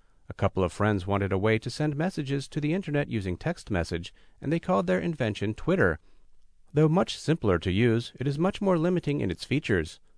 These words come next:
For example, a tweet has a limit of one hundred and forty characters. However, that is more than enough to share Federation news.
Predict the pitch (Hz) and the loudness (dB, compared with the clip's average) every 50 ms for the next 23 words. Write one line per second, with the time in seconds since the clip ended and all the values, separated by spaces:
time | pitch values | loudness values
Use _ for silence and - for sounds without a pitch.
0 | - - - - 104 95 85 82 90 101 110 110 - 104 104 110 - 123 - - | -20 -18 -4 2 2 2 2 2 2 2 2 2 2 0 0 0 -2 -4 -4 0
1 | 160 165 180 - 156 165 170 165 165 165 180 180 190 185 165 160 151 175 185 196 | 0 0 2 2 0 0 0 0 0 2 2 2 2 0 -2 -2 0 0 0 2
2 | 160 156 165 160 165 156 156 147 - 101 87 85 85 - - 113 123 135 131 - | 2 0 0 0 -2 -2 -4 -4 -2 0 0 0 0 0 2 2 2 2 2 0
3 | 107 95 85 80 - - - - _ _ _ _ - - 98 90 104 110 98 98 | 0 0 0 -2 -4 -12 -20 -20 _ _ _ _ -6 -2 2 4 4 4 4 4
4 | 98 107 110 - 107 101 95 85 95 101 107 117 113 107 98 95 92 95 101 - | 2 0 0 0 0 0 0 0 2 2 2 4 4 2 2 2 2 0 -2 -2
5 | - - 120 - - 160 160 165 165 - - 190 196 170 110 90 85 - - 92 | -4 -6 -6 -4 -2 0 0 0 0 0 -2 0 2 2 2 2 2 0 -2 -2
6 | 92 107 131 147 131 101 87 - - | 0 0 0 0 0 0 -2 -4 -10